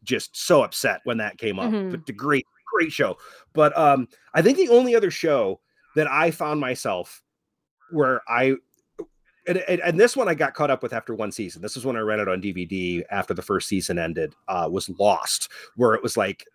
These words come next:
Speaker 1: the show ended, and I was like, "I'm not leaving my house.
Speaker 2: <laughs>
Speaker 1: I am going to watch." But I, I rented two, two discs in one day,
Speaker 2: <laughs>
Speaker 1: uh, from the video store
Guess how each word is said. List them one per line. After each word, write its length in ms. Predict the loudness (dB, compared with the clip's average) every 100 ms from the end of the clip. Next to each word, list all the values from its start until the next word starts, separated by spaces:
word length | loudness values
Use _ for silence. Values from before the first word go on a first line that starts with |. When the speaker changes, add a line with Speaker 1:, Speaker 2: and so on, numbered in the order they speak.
| -6
Speaker 1:
the 140 | -2
show 320 | 0 4 4 4
ended, 280 | 2 0
and 120 | -4 -4
I 80 |
was 160 | -4 -4
like, 180 | -6 -6 _ _ _ _ 2
"I'm 160 | 4 4
not 160 | 4
leaving 260 | 2 2 2
my 140 | 2 2
house. 320 | 6 4 6
Speaker 2:
<laughs> 180 | 4 4
Speaker 1:
I 180 | 4 4
am 140 | 2
going 180 | 2 2
to 60 | 4
watch." 380 | 4 4 0 -16 _ _ -2
But 80 | 2
I, 140 | 6 6 4
I 160 | 2 4
rented 380 | 4 4 2 2
two, 200 | -4 -4
two 240 | -4 4
discs 320 | 4 4 0
in 180 | -2 0
one 240 | 0 0
day, 340 | 2 0 0 -4 -4 -4 -8
Speaker 2:
<laughs> 300 | _ _ -2
Speaker 1:
uh, 260 | -2 -2 -8 _ _ 0
from 240 | 2 2
the 60 | 2
video 260 | 2 2
store 420 | -4 -4 -6 -6